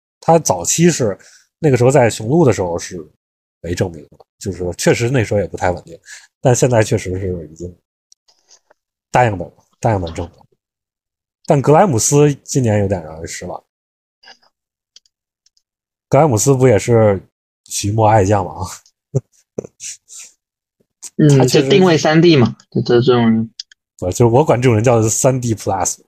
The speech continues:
Speaker 1: 就是他，他三D之余还能多干一些事儿，比如说能处理一下球啊、
Speaker 2: 嗯。
Speaker 1: 突一下啊之类的，那，对吧？
Speaker 2: 啊。
Speaker 1: 不是那种纯三D。
Speaker 2: 罗伊斯奥尼尔。
Speaker 1: 啊，对，对，对，就是不是这种人嘛。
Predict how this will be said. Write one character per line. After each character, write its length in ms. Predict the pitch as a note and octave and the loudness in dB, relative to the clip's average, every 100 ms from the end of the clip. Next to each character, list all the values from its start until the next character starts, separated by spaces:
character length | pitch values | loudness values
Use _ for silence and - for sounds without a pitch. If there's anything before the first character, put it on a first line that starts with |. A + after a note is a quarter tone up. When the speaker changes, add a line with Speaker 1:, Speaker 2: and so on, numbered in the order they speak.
| - | -8
Speaker 1:
就 180 | A2 G2+ | -2 -2
是 140 | G2+ - _ _ | -2 -8 _ _
他， 120 | C3 | -4
他 200 | A#2+ - B2+ | -2 -2 0
三 240 | - D3+ | 0 0
D 140 | C#3 | 0
之 160 | A2+ B2+ | 0 0
余 100 | A2+ | 2
还 140 | G#2 | 0
能 260 | G#2 G2 G2+ - - - - - | -2 -6 -12 -16 -20 -20 -20 0
多 320 | B2 B2 A#2+ G#2+ | 4 4 0 -2
干 180 | - A2+ | -2 -2
一 40 | F#2+ | 0
些 160 | G2+ | 0
事 80 | G2 | 0
儿， 60 | F2 | -4
比 80 | |
如 80 | E2+ | -4
说 140 | G2 G2 F#2+ | -2 -2 -6
能 160 | F#2 G2 | -14 -10
处 120 | G#2+ | -2
理 100 | B2+ | -2
一 40 | |
下 140 | A2 F#2+ | 0 -4
球 140 | - | -2
啊、 160 | F#2+ G2 | 0 0
Speaker 2:
嗯。 20 | |
Speaker 1:
突 200 | - G#2+ | -2 -2
一 60 | G2+ | 0
下 180 | G2+ | -2
啊 80 | F2 | -4
之 100 | - | -10
类 100 | F2 | -12
的， 200 | D#2 - _ _ | -12 -16 _ _
那， 120 | G#2 - _ _ - - _ | -10 -10 _ _ -20 -20 _
对 120 | - G2 | -4 -4
吧？ 80 | - | 0
Speaker 2:
啊。 80 | B2 | 2
Speaker 1:
不 60 | |
是 60 | A#2+ | 2
那 100 | B2+ | 0
种 300 | A#2 G#2 G2+ G#2 | 0 -4 -6 -6
纯 180 | - G#2+ | -2 2
三 160 | A#2 | 2
D。 60 | A#2+ | 4
Speaker 2:
罗 140 | C#3 | 4
伊 80 | E3 | 4
斯 120 | - | 4
奥 140 | D#3+ D3 | 2 4
尼 120 | B2+ | 2
尔。 80 | A2+ | 0
Speaker 1:
啊， 580 | - _ _ _ - A2+ | -4 _ _ _ -4 0
对， 100 | A2+ | 2
对， 140 | G#2 | 2
对， 140 | F#2 | 0
就 160 | F2+ A2 | 0 2
是 200 | G#2 G2 - - - - | 2 -2 -4 -16 -20 -6
不 100 | G2+ | -2
是 120 | A#2 | 2
这 120 | A2 | 0
种 140 | F#2 | -2
人 120 | D2+ | -10
嘛。 120 | C#2+ | -16